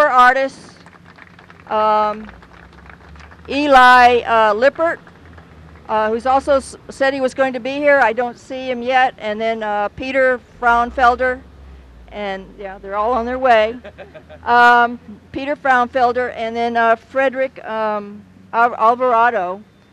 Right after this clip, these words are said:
uh, who's actually, uh, in Poland right now doing a community mural in Poland somewhere. Um, but we are all,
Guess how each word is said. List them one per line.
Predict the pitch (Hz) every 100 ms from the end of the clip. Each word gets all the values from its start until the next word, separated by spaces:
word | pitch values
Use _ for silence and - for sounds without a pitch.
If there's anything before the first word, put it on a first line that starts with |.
| _ _ _ _ -
uh, | 214 220
who's | 226 247
actually, | 247 240 262 240 226 226
uh, | 214 214 208
in | 233
Poland | 269 262 262 226
right | 220
now | 220 214
doing | 214 233
a | 226
community | 233 226 233 226
mural | 220 220 220
in | 208
Poland | - 247 233 190 190 _ _ _ _ _ _ _
somewhere. | - 214 196 190 269 - _ _ _ _
Um, | 226 220 214 214
but | 233
we | 240 262
are | 262 254
all, | 247 254 247